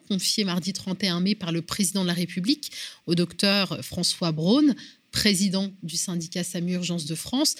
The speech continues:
C'est le troisième rapport, hein, sur les urgences qui sera rendu depuis deux mille dix-sept, les deux précédents y étaient, ayant été commandés en deux mille dix-huit et le deux mille dix-neuf par la ministre de la Santé, Agnès Buzyn. Le diagnostic, on le connaît,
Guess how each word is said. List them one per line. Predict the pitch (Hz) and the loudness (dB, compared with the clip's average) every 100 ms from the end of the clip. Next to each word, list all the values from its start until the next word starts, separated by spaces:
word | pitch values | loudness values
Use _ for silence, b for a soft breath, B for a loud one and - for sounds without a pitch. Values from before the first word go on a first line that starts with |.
| B B | B B
C'est | - 190 | 0 0
le | 170 | 0
troisième | - 214 214 269 339 | -2 2 4 4 4
rapport, | 226 202 202 233 285 208 | 4 2 2 2 4 2
hein, | |
sur | 214 208 | 2 0
les | 180 175 | 2 2
urgences | 180 165 233 294 | 0 0 2 0
qui | - | -2
sera | 196 175 175 | -6 -2 0
rendu | 165 196 180 220 | 0 0 0 0
depuis | 185 - 156 | -2 -6 -2
deux | 190 | 4
mille | 202 208 | 6 4
dix-sept, | 165 190 - 269 - B B B | 2 -2 0 0 0 B B B
les | 180 170 | 4 6
deux | 214 | 4
précédents | - 214 - 190 202 | 2 -2 0 0 2
y | 190 | 2
étaient, | 170 170 170 | 2 -2 -2
ayant | 202 190 | 0 0
été | 185 175 175 196 | 0 -2 2 2
commandés | 196 180 175 180 | 2 0 2 2
en | 170 | 0
deux | 170 | 2
mille | 175 165 | 0 0
dix-huit | 160 262 240 285 247 | 0 4 4 4 4
et | |
le | 247 | 4
deux | 196 | 4
mille | 185 175 | 2 0
dix-neuf | 180 175 202 254 - B B B | 0 0 0 -2 -6 B B B
par | - 220 | 2 2
la | 196 | 4
ministre | 180 180 226 - | 2 2 2 2
de | 180 | 2
la | 170 175 | 2 2
Santé, | 175 160 247 247 - | -2 0 0 2 0
Agnès | 185 175 254 - - _ | 2 4 4 2 -4 _
Buzyn. | 175 208 185 165 156 B B B - | -2 2 2 2 -2 B B B -2
Le | |
diagnostic, | 156 214 175 208 - 247 240 - _ | 2 2 4 0 2 2 0 -4 _
on | 208 196 | 0 2
le | 185 | 2
connaît, | 185 240 262 | 2 4 4